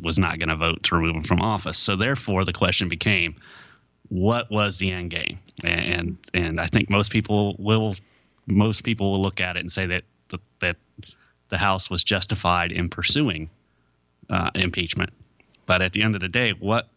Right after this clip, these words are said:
were they really aiming to do? And were they aiming, knowing that the, that the Senate was not going to vote to remove him, was the goal then to kinda show voters, "Hey,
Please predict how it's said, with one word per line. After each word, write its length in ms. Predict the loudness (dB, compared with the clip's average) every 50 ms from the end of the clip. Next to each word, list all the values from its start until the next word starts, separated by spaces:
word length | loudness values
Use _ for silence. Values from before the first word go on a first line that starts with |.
| _ -18
were 200 | -8 -2 0 2
they 120 | 2 2 2
really 340 | 2 2 0 0 0 -2 -2
aiming 400 | -2 -2 0 0 0 0 -2 -4 -6
to 160 | -6 -6 -4
do? 320 | -2 0 -2 -2 -2 -6 -10 -4 0
And 180 | 2 2 2 2
were 140 | 0 0
they 240 | 0 0 -2 -2 -4 -2 0
aiming, 440 | 2 2 2 0 0 -2 -2 -4 -6 -8 -16 -20 _ _ _ _ _ 2
knowing 360 | 4 4 4 4 2 0 -2
that 180 | -2 -4 -6 -6
the, 220 | -4 -2 -2 -2 0 0
that 160 | -2 -2 -2
the 80 | -2 0
Senate 260 | 2 2 2 2 0
was 240 | -2 -4 -4 -2 0
not 280 | 0 2 0 0 -2
going 200 | -2 -2 0 0 0
to 60 | 0
vote 240 | -2 -2 -2 -4 -4 _ _ _ _ _ _ _ _ _ _ _ -6
to 100 | -2 0
remove 380 | 2 4 4 4 2 2 0 -2
him, 340 | -2 0 0 0 0 -2 -4 -6 _ _ _ _ _ _ 2
was 260 | 4 4 4 4 2 -2
the 80 | 0
goal 260 | 2 2 2 2 0
then 280 | 0 0 0 0 0 -2
to 140 | -4 -6 -4
kinda 280 | -2 0 0 0 0
show 280 | 0 0 0 0 0 0
voters, 760 | 0 0 2 2 2 2 0 -2 -2 -2 0 0 0 -2 -2 _ _ _ _ _ _ _ _ _ 0
"Hey, 360 | 2 2 2 2 0 -4 -6